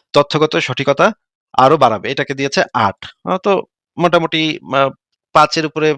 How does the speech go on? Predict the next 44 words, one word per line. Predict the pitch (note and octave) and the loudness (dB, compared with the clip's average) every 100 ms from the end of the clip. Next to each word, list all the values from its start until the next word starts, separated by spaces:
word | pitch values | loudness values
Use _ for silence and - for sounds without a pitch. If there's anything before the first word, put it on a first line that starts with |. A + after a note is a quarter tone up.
| C#3 | -4
যদি | C#3 C#3 | -6 0
পাওয়া | C3 B2+ B2 | 2 4 4
যায়, | C3 C3+ | 0 0
তাহলেই | A#2 A#2 A#2+ | -2 -2 -4
আমার | A2+ | -4
মনে | A2 A2 | -4 -4
হয় | A#2 | -4
যে, | D3+ | -2
আমি | C3+ B2+ | -2 0
যেটা | C3 B2+ B2+ - | 0 0 0 0
দেখেছি | C3 C3+ C3 | -4 -4 -4
যে | B2+ | 0
পাঁচের | B2+ B2+ C#3 | 0 0 -4
উপরে | - | -4
পাওয়াটাই | C3+ B2 B2 C#3+ | 0 2 2 -2
অনেক | B2 - | -4 -2
টাফ। | A#2+ C#3+ - _ _ _ _ - | 0 0 -6 _ _ _ _ 0
আহ, | A#2+ A#2 A#2 - A#2 | 2 4 2 -4 -12
যে, | A#2 A2+ A2 - | -6 -4 -4 -6
আহ, | - G2 - - - _ - | -8 -8 -8 -16 -18 _ -4
এখানে | A#2+ B2+ B2+ F#2+ - _ _ | 0 2 2 -2 -8 _ _
অনেকগুলাতে | - C#3 C3 C#3+ C#3 D3 | 0 0 2 2 2 2
হচ্ছে | C3 - | 0 0
সাড়ে | C3 B2 | 0 0
পাঁচ, | A#2+ B2 | 2 0
ছয় | - - A#2+ | 0 -2 -2
এরকম | A#2+ A#2+ | -2 -4
আমি | A#2 | -6
পেয়েছি, | A2 A2+ - E3+ G#3 - _ - _ - | -4 -4 -4 -8 -10 -14 _ -20 _ -2
আহ, | A2 A2 G2 | 2 2 0
মানে | A2 A2+ | -4 -2
এআই | C3 B2+ | 2 2
রিভিউ | A#2+ A#2 A#2+ | 0 -2 -4
দিয়েছে। | A2+ A#2 - G#3 F3 | -2 -4 -2 -4 -2
আমার | B2+ C3 | -2 0
কাছে | C3 C3+ | -2 -2
মনে | C3 | 0
হচ্ছে | C3 - C3 | 0 -2 -2
যে, | C3 B2+ | 0 0
এবং, | - E3 F3 | 0 0 2
আহ, | F#2 - | 0 2
এআই | D#3 D#3+ | 2 2
কে | D3 | 2
এমনভাবে | C#3+ D#3+ C#3+ D#3 D#3 | 0 0 0 0 0